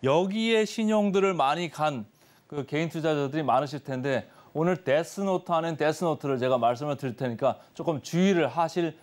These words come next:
종목들이 많이 있습니다. 한번 눈여겨보시죠. 자, 빨간색으로 제가 칠해놨는데 미래나노텍 신용잔고가 무려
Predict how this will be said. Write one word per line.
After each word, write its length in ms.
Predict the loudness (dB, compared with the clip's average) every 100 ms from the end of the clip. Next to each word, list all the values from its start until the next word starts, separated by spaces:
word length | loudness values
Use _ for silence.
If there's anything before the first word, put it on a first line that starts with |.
| _
종목들이 560 | -2 0 0 0 -4 -2
많이 380 | 0 0 0
있습니다. 580 | -4 -8 -6 -2 0 -2 -6
한번 360 | -6 -2 0 -2
눈여겨보시죠. 800 | -4 -2 0 0 -2 -4 -6 -6 -8 -20 -20 _ -2
자, 260 | -2 -2 -6 _ -2
빨간색으로 840 | 0 2 0 0 0 0 2 2
제가 400 | 2 2 2 0 -8 _ _ _ _
칠해놨는데 600 | -2 0 2 0 -2 -4
미래나노텍 920 | -2 0 2 2 2 0 0 -4 -4 -8 _ _
신용잔고가 920 | -8 0 2 2 2 0 0 0 0
무려 460 | 0 2 2 0